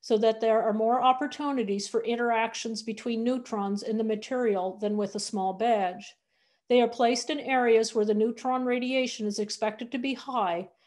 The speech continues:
and then the dose is calculated based on the reading and other factors.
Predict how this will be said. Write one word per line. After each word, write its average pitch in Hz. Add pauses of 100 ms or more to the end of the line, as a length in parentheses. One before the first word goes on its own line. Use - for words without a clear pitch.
(140)
and 226
then 240
the 233
dose 233
is 277
calculated 214
based 214
on 233
the 254
reading 214
and 214
other 202
factors. 202